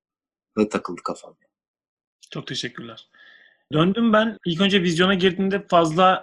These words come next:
Speaker 2: e, bir seyirci sayısına ulaşmamıştı ama Netflix'te
Speaker 1: Evet.
Speaker 2: yayınlanmaya başladıktan sonra bir patlama yaşadı. Özellikle
Speaker 1: Evet.
Speaker 2: Netflix'te ikinci sıraya kadar yükseldi Türkiye
Speaker 1: Evet.
Speaker 2: genelinde. E, ülkemizde bir geçen yıllarda,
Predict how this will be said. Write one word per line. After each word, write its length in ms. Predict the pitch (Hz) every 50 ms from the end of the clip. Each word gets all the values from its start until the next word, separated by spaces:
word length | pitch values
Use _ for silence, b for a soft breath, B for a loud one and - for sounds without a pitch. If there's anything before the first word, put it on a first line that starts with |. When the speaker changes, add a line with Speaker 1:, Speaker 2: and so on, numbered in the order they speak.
| -
Speaker 2:
e, 300 | 135 139 139 139 139 139
bir 300 | 151 156 156 156 - _ _ _ _ -
seyirci 340 | - - 160 156 156 151 151
sayısına 340 | - 180 175 165 190 185
ulaşmamıştı 560 | 170 185 190 190 - 180 156 143 - - - 202
ama 200 | 180 135 117 113
Netflix'te 540 | 123 147 160 160 214 202 185 180 - -
Speaker 1:
Evet. 60 | 185 180
Speaker 2:
yayınlanmaya 500 | 180 175 180 180 180 185 190 190 185 180
başladıktan 460 | 180 170 - 196 185 - - 208 208
sonra 480 | 202 - 180 151 139 151 196 214 180
bir 100 | 180 175
patlama 400 | - 185 175 - - 185 185 185
yaşadı. 440 | 175 147 - 135 117 127 185 262 - b b b b b b b -
Özellikle 400 | 147 147 165 175 190 180 175 185
Speaker 1:
Evet. 40 | 202
Speaker 2:
Netflix'te 440 | 190 - 208 185 - - 233 220
ikinci 340 | 185 180 - 196 190 185 190
sıraya 240 | 185 - 190 180 170
kadar 220 | 170 170 196 214
yükseldi 600 | 208 170 151 - - 170 156 143 131 123 117 - _ _ _ _ _ _
Türkiye 280 | - - 139 135 120 113
Speaker 1:
Evet. 280 | 113 104 95 - - -
Speaker 2:
genelinde. 300 | 110 120 151 202 - _ _ b b b b b b b b b _ _ _ -
E, 40 | - 139 139 143 - - _ _ _ _ _ _ _ -
ülkemizde 500 | 175 165 160 214 214 214 208 220 208 196
bir 40 | 190
geçen 300 | 180 202 202 208 220 214
yıllarda, 640 | 214 214 208 208 208 208 208 190 196 214 214 196 -